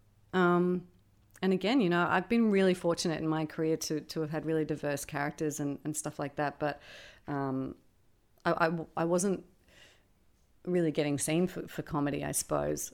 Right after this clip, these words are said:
Um, and I always knew that I loved it, and I always sort of felt like I probably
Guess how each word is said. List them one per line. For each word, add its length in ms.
Um, 480
and 140
I 140
always 340
knew 340
that 100
I 100
loved 300
it, 80
and 80
I 120
always 260
sort 220
of 80
felt 280
like 220
I 40
probably 640